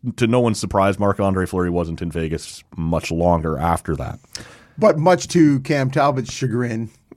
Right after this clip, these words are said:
Speaker 1: He would end up in, uh,
Speaker 2: Minnesota.
Speaker 1: Minnesota,
Speaker 2: <laughs>
Speaker 1: yeah. So, <laughs> um,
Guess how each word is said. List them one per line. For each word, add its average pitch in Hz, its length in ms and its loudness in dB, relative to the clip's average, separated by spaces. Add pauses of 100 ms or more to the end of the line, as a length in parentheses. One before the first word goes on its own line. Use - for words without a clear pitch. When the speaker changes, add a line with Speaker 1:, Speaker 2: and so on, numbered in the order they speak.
(120)
Speaker 1:
He - 260 -8
would 90 180 4
end 78 180 2
up 76 220 -2
in, 71 200 0
uh, 71 200 -4 (180)
Speaker 2:
Minnesota. 107 380 0
Speaker 1:
Minnesota, 80 580 0
Speaker 2:
<laughs> - 20 -8
Speaker 1:
yeah. 73 160 -4 (580)
So, 151 640 0 (180)
<laughs> - 200 -16
um, 143 540 0